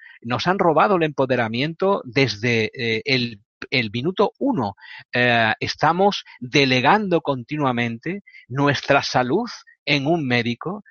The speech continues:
nuestra decisión en un político, nuestro, eh, nuestra educación en un, eh, maestro. En definitiva, no somos nosotros, somos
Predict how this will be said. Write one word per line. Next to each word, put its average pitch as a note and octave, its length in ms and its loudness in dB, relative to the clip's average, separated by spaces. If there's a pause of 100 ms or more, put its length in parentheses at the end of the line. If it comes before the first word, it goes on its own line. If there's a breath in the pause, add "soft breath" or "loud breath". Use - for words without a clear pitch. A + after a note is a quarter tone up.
(140 soft breath)
nuestra D3+ 540 2
decisión C#3 760 0
en C3+ 160 -2
un F#3 140 -2
político, B2+ 720 -4 (300 loud breath)
nuestro, C#3 1080 2
eh, A#2+ 920 0 (180)
nuestra E3 300 2
educación C#3+ 680 0 (140)
en B2 200 -4
un, E3 380 -4
eh, A#2+ 320 0
maestro. B2 760 -2 (320 loud breath)
En C3 140 0
definitiva, C3 720 0
no D#3 240 0
somos G3+ 480 0
nosotros, G#2 680 -10 (140)
somos G#3 480 0